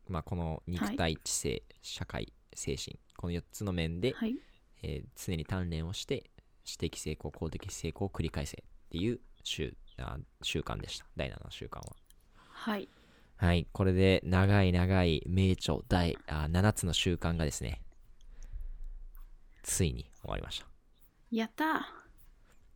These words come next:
Speaker 1: 聞いてて、
Speaker 2: パチパチパチ。
Speaker 1: どうでしたか？
Speaker 2: <laughs> 聞いてて、そうね。なんか、習慣、なんか思ったより結構感情論っていうところに結構びっくりしたかな。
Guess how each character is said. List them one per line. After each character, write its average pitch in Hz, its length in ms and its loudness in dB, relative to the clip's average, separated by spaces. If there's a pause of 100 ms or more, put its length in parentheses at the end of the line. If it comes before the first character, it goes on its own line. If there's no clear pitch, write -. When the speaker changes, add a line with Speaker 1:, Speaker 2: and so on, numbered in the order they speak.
(140)
Speaker 1:
聞 - 140 0
い - 20 2
て - 40 2
て、 107 80 6
Speaker 2:
パ 254 80 2
チ - 60 -2
パ 262 120 2
チ - 0 -
パ - 0 -
チ。 - 260 -8 (320)
Speaker 1:
ど 101 120 2
う 87 40 4
で 76 80 -2
し - 160 6
た 277 120 6
か？ - 100 -6 (600)
Speaker 2:
<laughs> - 600 -20
聞 302 160 0
い 285 40 0
て 320 160 4
て、 220 540 4
そ 427 380 4
う 226 40 6
ね。 220 240 4
な 320 140 6
ん - 40 2
か、 202 300 4 (240)
習 381 440 8 (220)
慣、 339 380 2 (880)
な 359 100 8
ん - 20 -2
か - 80 -2
思 359 180 6
っ - 40 -6 (140)
た 392 120 4
よ 392 120 8
り 381 180 10
結 359 240 2
構 - 180 2
感 247 300 12
情 247 240 10
論 - 160 -4
っ - 20 -6 (580)
て - 80 4
い 170 160 4
う 196 60 -4
と 208 140 -4
こ - 120 -4
ろ - 80 2
に - 140 -4
結 - 180 -4
構 - 100 -6
び - 140 -4
っ - 40 -18
く - 140 -10
り - 140 -8
し - 100 -12
た - 80 -10
か - 160 -10
な。 262 220 8